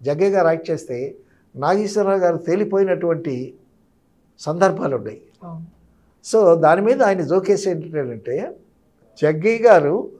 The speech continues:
Speaker 1: సైడ్ హీరో వేస్తే హీరోని తినేస్తాడు,
Speaker 2: మ్మ్.
Speaker 1: హీరోగా వేస్తే ప్రొడ్యూసర్ని తినేస్తాడు అన్నాడు ఆయన.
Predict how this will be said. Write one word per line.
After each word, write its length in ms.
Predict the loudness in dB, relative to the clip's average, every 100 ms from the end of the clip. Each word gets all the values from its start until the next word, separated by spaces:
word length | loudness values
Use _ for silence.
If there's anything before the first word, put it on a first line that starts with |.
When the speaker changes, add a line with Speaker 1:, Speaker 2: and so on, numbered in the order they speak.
| _
Speaker 1:
సైడ్ 360 | -4 2 2 2 -2
హీరో 260 | 2 4
వేస్తే 760 | 4 0 -4 -4 2 2 0 -10 -20 _ _ _
హీరోని 380 | 0 8 10 8
తినేస్తాడు, 640 | 4 2 2 0 -6 -8 -10 _
Speaker 2:
మ్మ్. 280 | -14 -12 -14 -16 _ _ _ -2
Speaker 1:
హీరోగా 460 | 6 10 10 10
వేస్తే 400 | 6 4 4 0 0 -2 -8 -20 _ 2
ప్రొడ్యూసర్ని 580 | 4 4 0 2 0 2
తినేస్తాడు 640 | 2 0 -2 0 0 0
అన్నాడు 320 | -2 -4 -8
ఆయన. 180 | -12